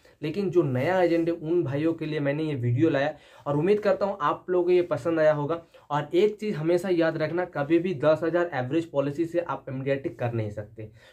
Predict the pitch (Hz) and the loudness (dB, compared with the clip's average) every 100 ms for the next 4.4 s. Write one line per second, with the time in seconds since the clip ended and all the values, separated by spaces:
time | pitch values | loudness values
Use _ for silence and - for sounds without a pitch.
0 | _ 180 220 226 220 190 190 185 220 214 | _ 4 4 2 -4 0 0 0 2 2
1 | - 208 208 180 175 202 202 180 190 175 | 4 2 2 4 2 2 0 0 2 0
2 | 190 180 147 175 180 175 156 175 175 - | 0 -4 -2 0 0 0 0 0 -2 -8
3 | 156 165 165 156 151 160 151 170 175 139 | -2 0 2 0 -2 -4 -2 0 0 0
4 | 127 113 113 | -2 0 -2